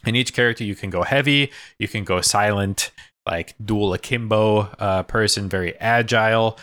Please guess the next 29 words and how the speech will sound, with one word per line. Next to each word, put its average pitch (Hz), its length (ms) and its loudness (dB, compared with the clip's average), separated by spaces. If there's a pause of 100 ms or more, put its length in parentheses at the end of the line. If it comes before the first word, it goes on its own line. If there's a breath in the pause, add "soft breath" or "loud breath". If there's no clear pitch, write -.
(240 loud breath)
Uh, 98 180 2
there's 95 220 -2
different 110 300 -2
skills 113 480 0
for 101 200 -2
people 104 400 -2
who 101 160 -2
are, 95 120 0
like, - 220 -4
engineers 110 640 -2
that 101 140 0
are 95 80 -2
good 98 200 -2
at, 92 120 -2
like, 87 180 -6
breaking 92 320 -6
into 92 200 -10
safes - 640 -2
and 90 320 -10
cracking 92 480 -4
things. 92 540 -6 (420 loud breath)
Um, 85 540 -4 (340)
and 82 480 -12
people 101 240 -8
who 101 60 -8
are 87 80 -6
really 87 200 -6
good 87 220 -4
at, - 140 -8